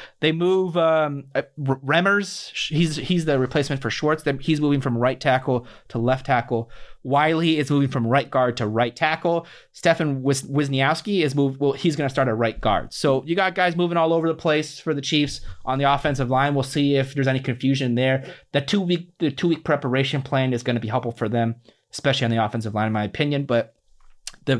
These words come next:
the, the Buccaneers are definitely gonna be trying to exploit, you know, the, the shortcomings of the, the, the potential shortcomings of this Chief,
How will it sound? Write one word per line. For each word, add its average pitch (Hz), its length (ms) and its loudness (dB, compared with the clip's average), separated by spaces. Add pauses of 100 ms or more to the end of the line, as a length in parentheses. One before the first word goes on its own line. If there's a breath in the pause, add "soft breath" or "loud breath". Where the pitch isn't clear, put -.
the, 135 320 2 (300 loud breath)
the 139 100 -4
Buccaneers 180 400 0
are 127 120 2
definitely 139 420 0
gonna 127 180 0
be 120 100 0
trying 117 300 0
to 117 120 -2
exploit, 113 560 -2
you 117 100 0
know, 104 320 -2
the, 110 260 -2
the 117 100 -4
shortcomings 117 560 0
of 107 180 -2
the, 120 200 -2
the, 110 360 -2 (220 loud breath)
the 156 80 -4
potential 147 420 0
shortcomings 110 560 -2
of 104 120 -2
this 107 140 -4
Chief, - 400 -4